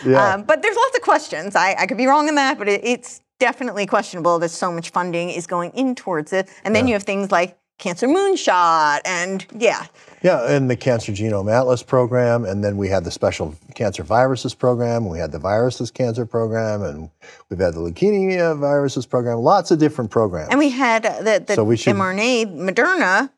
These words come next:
Speaker 2: right,
Speaker 1: Yeah, and
Speaker 2: was
Speaker 1: that's
Speaker 2: all of their
Speaker 1: coming.
Speaker 2: research was on supposedly treating cancer
Speaker 1: And
Speaker 2: or
Speaker 1: that's
Speaker 2: preventing,
Speaker 1: coming.
Speaker 2: yeah.
Speaker 1: That's coming, and, and we have C I A types and people who are C I A proxies like Wesley Clark,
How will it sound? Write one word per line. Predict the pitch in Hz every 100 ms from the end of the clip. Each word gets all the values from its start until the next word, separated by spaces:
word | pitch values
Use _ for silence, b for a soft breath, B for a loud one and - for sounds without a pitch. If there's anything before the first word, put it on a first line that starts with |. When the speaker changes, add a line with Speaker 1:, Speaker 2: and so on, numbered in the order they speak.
| _ -
Speaker 2:
right, | 196
Speaker 1:
Yeah, | 123
and | 101
Speaker 2:
was | 110
Speaker 1:
that's | 117 156 226
Speaker 2:
all | 240
of |
their | 143 247
Speaker 1:
coming. | 285
Speaker 2:
research | 330 - 208 214 -
was | 196 190 196
on | 185 175 180 196 196 - _ _ _ _ -
supposedly | 202 202 269 339 202 170 185 175
treating | - 175 185 196
cancer | - 427 440 - 131 147 - _ -
Speaker 1:
And | 85
Speaker 2:
or | 127
Speaker 1:
that's | 156
Speaker 2:
preventing, | 202 180 160
Speaker 1:
coming. | 92 95
Speaker 2:
yeah. | 143 b _ 110
Speaker 1:
That's | 110
coming, | - 104 92
and, | 101 98
and | 107 104 98
we | 104 107
have | 120 107 98 - -
C | - 127
I |
A | 113 131
types | 135 104 92 98 - - _ _ _ _ _
and | 101 101 98
people | 113 - 95
who | 104 101
are | 92 95 92 87
C | - 107
I | 90
A | 87
proxies | - 104 - 90 -
like | 92 87
Wesley | 95 - 95
Clark, | - - 123 107 98 -